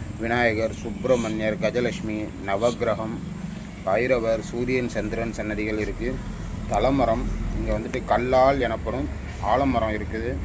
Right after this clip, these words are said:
தீர்த்தம் வந்துட்டு பொன்னி நதின்னு அழைக்கப்பட்ட காவிரி நதி தான் இங்க உள்ள தீர்த்தம். இதுக்கு ஒரு கிணறு இருக்கிறது. திருஞான சம்பந்தர், திருமால்,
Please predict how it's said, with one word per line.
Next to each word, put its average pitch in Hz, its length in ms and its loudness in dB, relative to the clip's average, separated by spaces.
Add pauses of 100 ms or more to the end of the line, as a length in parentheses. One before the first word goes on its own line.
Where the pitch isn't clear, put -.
(520)
தீர்த்தம் 143 480 -2
வந்துட்டு 139 400 0 (360)
பொன்னி 135 240 2
நதின்னு 127 300 0
அழைக்கப்பட்ட 113 760 -2
காவிரி 123 360 -2
நதி 110 260 -2
தான் 113 160 -2
இங்க 110 200 -4
உள்ள 104 300 -2
தீர்த்தம். - 420 -4 (560)
இதுக்கு 113 220 -8
ஒரு 104 180 -2
கிணறு 120 380 2
இருக்கிறது. 101 540 -4 (1400)
திருஞான 135 440 2
சம்பந்தர், 107 600 0 (360)
திருமால், 117 520 2